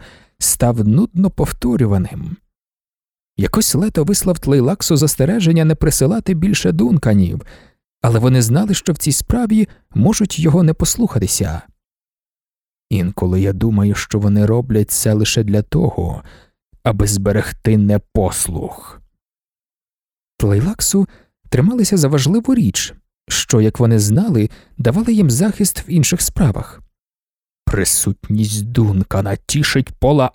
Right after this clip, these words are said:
Атріда всередині мене». Як Лето пояснив Монео в перший день його служби мажордомом цитаделі, «Дункани повинні прийти до мене з чимось більшим за тлейлаксанську підготовку.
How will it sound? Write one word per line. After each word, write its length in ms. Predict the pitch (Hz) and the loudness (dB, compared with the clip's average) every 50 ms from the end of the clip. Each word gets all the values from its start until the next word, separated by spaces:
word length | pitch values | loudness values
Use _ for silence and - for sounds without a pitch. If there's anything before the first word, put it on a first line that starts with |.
| _ | _
Атріда 520 | - 147 135 117 104 - - 113 104 117 110 | -2 0 0 0 0 0 0 0 2 2 0
всередині 720 | 107 - - - 110 107 107 101 95 95 101 110 123 123 | 0 0 0 0 2 2 2 2 2 2 2 2 4 4
мене». 560 | 120 110 104 90 87 92 101 - - - - - - - _ _ _ _ _ _ _ _ _ _ _ _ _ _ _ _ _ _ _ _ _ _ _ _ _ _ _ _ _ _ _ - | 4 4 2 2 0 -2 -6 -8 -12 -16 -16 -18 -20 -20 _ _ _ _ _ _ _ _ _ _ _ _ _ _ _ _ _ _ _ _ _ _ _ _ _ _ _ _ _ _ _ -2
Як 240 | - 107 104 - - | 2 2 2 2 0
Лето 200 | 226 247 - 233 | -2 0 0 0
пояснив 500 | - 185 180 170 - - 175 185 190 170 | 0 2 2 2 2 2 2 4 4 4
Монео 460 | 147 135 131 123 143 175 185 160 143 | 4 4 4 2 2 2 2 2 2
в 60 | 131 | 0
перший 440 | - - - 147 151 - - - 135 | 0 0 -2 0 0 0 0 0 2
день 200 | 127 131 156 160 | 2 2 2 4
його 180 | 143 120 123 117 | 4 4 2 2
служби 460 | - - 104 117 151 156 131 127 120 | 0 0 0 2 2 2 2 0 0
мажордомом 600 | 117 120 113 117 113 113 113 123 131 147 139 131 | 2 2 2 2 2 2 2 2 2 2 2 2
цитаделі, 680 | - - 147 - 180 185 180 139 101 87 90 - - - - - - _ _ _ _ _ _ _ _ _ _ _ - | 2 0 0 0 2 2 2 2 2 0 -4 -8 -12 -16 -20 -20 -20 _ _ _ _ _ _ _ _ _ _ _ -12
«Дункани 800 | 98 101 101 110 127 170 180 165 147 - - 113 110 113 113 | -10 -6 0 2 4 4 4 4 2 2 2 2 2 2 2
повинні 520 | 107 - - 107 104 120 139 147 139 147 147 | 2 2 0 2 2 4 4 4 4 2 2
прийти 420 | - - 135 123 113 - - 151 | 2 2 0 0 0 2 0 2
до 120 | 147 147 135 | 2 2 2
мене 240 | 127 143 160 160 | 2 2 2 2
з 40 | 139 | 2
чимось 480 | - - - 151 156 156 165 151 127 131 | 0 0 0 2 4 4 4 2 2 0
більшим 580 | 127 135 180 190 151 135 110 - - 123 120 | 0 2 2 4 4 2 2 2 0 2 2
за 160 | 107 104 123 127 | 2 2 0 0
тлейлаксанську 880 | - - 117 120 123 123 123 - - - 131 135 127 - - - 123 | 0 2 2 2 2 2 0 0 0 2 2 2 2 0 0 -2 -2
підготовку. 840 | - 147 131 117 139 147 - 160 143 110 98 - - - 92 80 - | -2 0 2 2 2 2 2 2 2 2 0 -2 -4 -4 -4 -4 -6